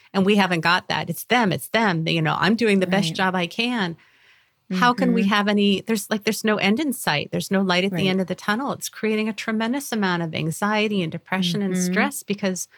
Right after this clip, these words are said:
Speaker 1: who the fuck is in charge?
Speaker 2: Right. Yep. Cheeto. <laughs>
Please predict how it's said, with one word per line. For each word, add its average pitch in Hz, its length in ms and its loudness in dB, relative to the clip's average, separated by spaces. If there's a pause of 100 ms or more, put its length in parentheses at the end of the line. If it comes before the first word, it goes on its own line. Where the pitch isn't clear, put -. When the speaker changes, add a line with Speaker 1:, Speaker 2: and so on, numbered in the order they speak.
(140)
Speaker 1:
who 240 120 0
the 262 80 -4
fuck - 240 -4
is 254 140 -2
in 240 100 0
charge? 208 640 -2 (720)
Speaker 2:
Right. 165 340 -4 (720)
Yep. 170 300 -2 (640)
Cheeto. - 400 0 (1040)
<laughs> - 0 -